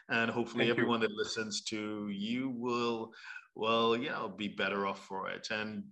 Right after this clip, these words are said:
Speaker 1: if they have not, d-, you know, created that plan B, they would understand why it is super important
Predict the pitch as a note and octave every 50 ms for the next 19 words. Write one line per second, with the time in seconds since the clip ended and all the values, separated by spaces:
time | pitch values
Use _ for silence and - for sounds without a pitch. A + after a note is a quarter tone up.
0 | - - B2+ G#2+ - C3 A#2 A2 - - - C3 A#2+ A#2+ B2 B2 C3 C3 C3+ C3+
1 | C3+ - - - - - - - - - - - - - _ - A2 G2+ C3+ C3+
2 | - C3 A#2+ A#2 A#2 A2+ A2 A2 G#2+ G#2+ G#2+ G#2+ G#2 - - - - - - C3+
3 | B2 A#2+ A2+ - - B2 A#2 G#2 A2 G#2+ A2 A2 - - - A2+ G#2+ G#2+ G#2+ G2+
4 | F#2 G#2+ A2+ A#2 C3 C3 B2+ - _ _ _ _ _ G#2 G2 A#2 A2+ A2+ A2+ G#2+
5 | G#2+ G#2+ A2+ A2 A2+ - A#2+ A2+ A2 G#2 G2+ - - - G#2+ G#2+ G#2+ G#2+ G2 F2+
6 | F2 F2 F#2 A2+ C#3 C3+ C3 A#2+ G#2+ G#2+ G2+ - - - - G2+ - G#2+ G2+ G2
7 | G2+ - - G2 G2 - - G2+ F#2+ G2 -